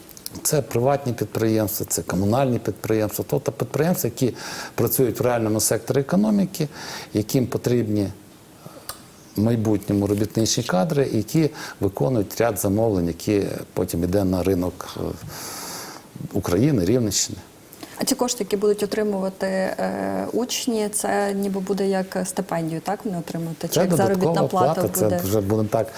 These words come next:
Speaker 1: початкова заробітна плата. Тобто ми вже бачимо перші результати, е, того, що людина в майбутньому буде розуміти, якщо буде фахівцем, якщо буде якісно працювати, якщо буде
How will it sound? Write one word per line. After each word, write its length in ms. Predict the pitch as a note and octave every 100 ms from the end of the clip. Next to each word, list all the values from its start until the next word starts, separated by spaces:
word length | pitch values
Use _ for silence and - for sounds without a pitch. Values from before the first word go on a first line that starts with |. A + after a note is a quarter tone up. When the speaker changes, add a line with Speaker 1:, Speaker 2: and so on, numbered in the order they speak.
| - - -
Speaker 1:
початкова 540 | G#2 G#2 - C#3+ D3
заробітна 400 | G#2+ A#2+ G#2+ -
плата. 340 | F#2 A#2 C3+ G2+
Тобто 340 | G2 - G2+ F#2 - - - -
ми 120 | A2
вже 140 | G#2+
бачимо 400 | G#2 A#2+ A2+ G#2+ G2 - - - - - -
перші 340 | - A2 - G#2
результати, 680 | G2+ F#2+ F#2+ - C3 C3 A#2
е, 200 | G#2 G2+ - G#2+ G2 G2 - - - - -
того, 260 | A#2+ A2+
що 200 | - A2
людина 480 | G2 A#2 G#2+ B2 A#2+
в 60 | G#2
майбутньому 560 | G2+ F#2 B2 B2 G#2+
буде 200 | G2 G2+
розуміти, 420 | G2 F#2+ G2 F2+ F#2
якщо 240 | - A2+
буде 220 | G2+ G2+
фахівцем, 580 | F#2 G#2 A2 F#2+ E3+ F3+
якщо 240 | G#2 - G2
буде 240 | G2 G2+
якісно 460 | A2 G#2+ - - G2
працювати, 520 | G#2 - B2+ F3 D3
якщо 240 | - - G#2
буде 260 | G#2 G#2+